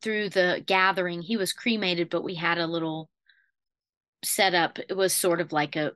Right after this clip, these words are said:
memorial service that no one spoke. I think maybe my uncle decided to speak <laughs> impromptu, but w-, it wasn't meant to have, uh, any leadership. It was just a way that people could come and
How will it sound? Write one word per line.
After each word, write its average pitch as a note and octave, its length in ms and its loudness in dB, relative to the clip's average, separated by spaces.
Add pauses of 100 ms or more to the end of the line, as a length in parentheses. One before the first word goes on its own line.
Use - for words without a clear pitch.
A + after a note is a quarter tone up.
memorial F3 640 -4
service D#3 600 0
that D#3 280 -2
no G#3 160 0
one F#3+ 220 0
spoke. F3+ 600 2 (600)
I A#3+ 100 0
think D#4+ 220 -4
maybe A#3 180 2
my G3 200 -2
uncle E3+ 460 -4
decided F3 640 0
to G3 120 -10
speak G#3 400 -8
<laughs> - 20 -6
impromptu, G3+ 640 -4
but F#3 240 2 (560)
w-, A3 180 2
it B3 100 6
wasn't A#3 340 4
meant F#3 240 0
to F#3+ 40 -8
have, F3 360 2 (240)
uh, E3 320 -2 (680)
any G3 360 -2 (160)
leadership. F3+ 880 0 (120)
It F3+ 100 -2
was F3 200 0
just F3 280 0
a E3+ 80 4
way E3 240 -2
that D#3 200 -4
people E3 300 -8
could E3+ 180 -4
come E3 280 -2
and D#3+ 220 -6